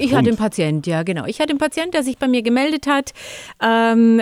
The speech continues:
Speaker 1: der sich mit seiner Partnerin nicht so ganz einig war. Er hätte, äh, die Ernährung umstellen sollen, war aber überhaupt nicht davon überzeugt. Das ist ein Handwerker, der wirklich auch anständig essen muss und essen möchte.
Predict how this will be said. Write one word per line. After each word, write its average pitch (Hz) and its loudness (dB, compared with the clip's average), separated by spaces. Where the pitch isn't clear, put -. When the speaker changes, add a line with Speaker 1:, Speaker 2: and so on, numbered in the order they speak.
Speaker 1:
der 233 2
sich 233 -2
mit 214 -2
seiner 196 -2
Partnerin 254 0
nicht 233 -2
so 233 -2
ganz 208 -2
einig 262 -2
war. 233 0
Er 226 -2
hätte, 214 -4
äh, 196 -2
die 196 -6
Ernährung 185 -4
umstellen 254 0
sollen, 233 -4
war 208 2
aber 208 0
überhaupt 214 -2
nicht 247 -2
davon 233 -4
überzeugt. 294 -6
Das - -10
ist 220 -8
ein 220 -2
Handwerker, 254 -2
der 208 0
wirklich 208 -6
auch 175 -4
anständig 202 -4
essen 196 -2
muss 240 0
und 220 -2
essen 196 -2
möchte. 277 -2